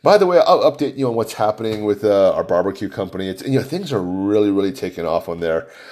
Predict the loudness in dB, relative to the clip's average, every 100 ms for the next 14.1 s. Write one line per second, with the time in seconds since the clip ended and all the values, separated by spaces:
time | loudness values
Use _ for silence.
0 | -6 0 0 0 0 0 0 -2 -4 0
1 | 2 2 2 2 0 -2 -10 _ _ _
2 | _ -4 0 0 -2 0 2 0 -4 -12
3 | -10 -10 -12 -16 _ _ _ -8 -2 0
4 | 0 0 -2 -4 -6 -4 -2 -2 -2 -2
5 | -4 -4 -2 -2 -2 -4 -6 -8 -4 -2
6 | -4 0 2 2 -4 -2 2 2 0 -6
7 | -20 _ _ -8 2 4 4 2 -8 -6
8 | -2 -2 0 0 0 0 -4 -2 0 0
9 | -4 -8 -8 -6 -6 -6 -2 -2 0 -2
10 | 0 -2 -2 -4 -4 -4 -6 -8 -8 -10
11 | -10 -8 -6 -6 -4 0 0 0 0 2
12 | 2 -2 -20 -20 -20 -18 -6 -2 0 0
13 | -4 -12 _ -6 -6 -2 0 0 -2 -8
14 | -12